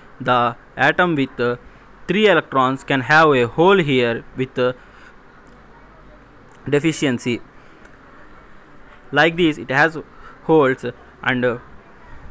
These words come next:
the new remaining fourth element of germanium also tries to form a covalent bond. It has to form a covalent bond to become a pure material. It seals a electron from the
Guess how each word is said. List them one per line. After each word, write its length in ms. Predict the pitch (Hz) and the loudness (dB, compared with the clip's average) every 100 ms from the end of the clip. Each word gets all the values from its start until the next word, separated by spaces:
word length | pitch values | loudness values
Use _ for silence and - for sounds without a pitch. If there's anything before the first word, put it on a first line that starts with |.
| - - - - - - | -20 -20 -20 -20 -20 -6
the 100 | 135 | -4
new 300 | 123 151 208 | -2 0 0
remaining 480 | 208 185 185 185 185 | 2 0 0 0 -2
fourth 360 | - 170 196 - | 0 0 0 0
element 340 | 139 135 143 | -2 0 -2
of 160 | 139 131 | -2 -2
germanium 640 | 123 127 156 170 127 120 | -2 0 0 0 0 -2
also 320 | - 127 147 185 | 0 0 2 0
tries 300 | 147 147 - | 2 0 0
to 120 | 143 | -4
form 300 | 139 143 165 | 2 2 2
a 60 | |
covalent 480 | 143 131 156 175 156 | 0 2 2 2 0
bond. 400 | 117 117 113 113 - - - - | -2 -2 -4 -8 -16 -20 -18 -4
It 40 | |
has 160 | 147 175 | -2 -2
to 100 | 190 | -6
form 260 | - 156 170 | -4 -4 -4
a 80 | 151 | -4
covalent 440 | 143 170 185 156 | -2 -2 -2 -2
bond 340 | 120 117 117 - - - 135 | -4 -4 -8 -14 -20 -14 -12
to 100 | 123 120 | -12 -12
become 340 | 135 175 175 139 | -8 -4 -4 -4
a 220 | 120 117 - - - - - - - - - - - - - | -6 -8 -14 -20 -20 -20 -20 -20 -20 -20 -20 -20 -20 -20 -8
pure 240 | 185 196 | -2 0
material. 600 | 165 127 127 117 117 110 - - - - - - - - - - - - - - | 0 -4 -4 -4 -4 -4 -10 -20 -20 -20 -20 -20 -20 -20 -20 -20 -20 -20 -20 -10
It 160 | 151 135 | -8 -6
seals 360 | - 202 202 | -4 -2 0
a 160 | 202 151 | 2 4
electron 560 | 131 143 - 160 135 123 | 4 0 0 0 0 0
from 260 | 135 123 | -4 -4
the 220 | 120 117 | -6 -8